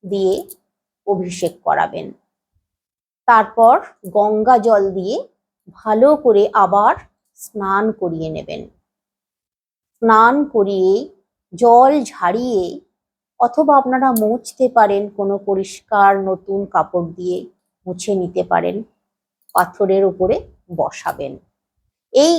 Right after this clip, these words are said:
ক্ষেত্রে আমি আর একটা কথা আপনাদেরকে বলে দিই, সাদা শিবলিঙ্গ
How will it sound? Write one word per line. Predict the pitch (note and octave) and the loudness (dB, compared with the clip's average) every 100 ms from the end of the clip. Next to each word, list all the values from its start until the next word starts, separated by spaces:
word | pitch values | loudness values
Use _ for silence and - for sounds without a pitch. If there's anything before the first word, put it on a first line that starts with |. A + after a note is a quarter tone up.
| E4 | -4
ক্ষেত্রে | - F4 F4 F4+ | -2 -2 -2 0
আমি | F4 D#4+ D#4+ | 2 2 2
আর | G#3+ | 0
একটা | A#3 A#3+ D4 D4 | 0 -2 -2 0
কথা | D4 D4 | 0 -2
আপনাদেরকে | C#4+ C#4 C#4 C4+ C#4+ | -2 -2 -4 -4 -4
বলে | A3+ F#3 F3 | -2 0 -2
দিই, | F3+ E3 G#2 _ _ _ _ - | -4 -8 -10 _ _ _ _ -20
সাদা | - - B3+ B3+ D4 E4 | -16 0 2 4 4 2
শিবলিঙ্গ | E4 D4 C4+ C#4+ D4+ D4 | 0 -4 -2 -2 -4 -4